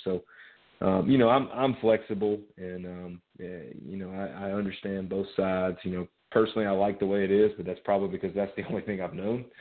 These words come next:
Um, but, uh, w-, one of the things I don't want is, and I know I differ from Coach Early, who just came on, and obviously respect everyone's opinion about it, but I don't want any part of dropping playoffs to,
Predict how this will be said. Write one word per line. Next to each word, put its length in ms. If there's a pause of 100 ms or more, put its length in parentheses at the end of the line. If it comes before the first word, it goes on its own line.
(420)
Um, 460 (220)
but, 260
uh, 200
w-, 320
one 180
of 80
the 80
things 260
I 180
don't 300
want 280 (460)
is, 180 (120)
and 120
I 60
know 220
I 100
differ 460
from 320
Coach 200
Early, 320
who 80
just 240
came 220
on, 320
and 160 (400)
obviously 420
respect 460
everyone's 420
opinion 420
about 300
it, 180
but 140 (420)
I 240
don't 220
want 160
any 160
part 260
of 120
dropping 320
playoffs 420 (160)
to, 240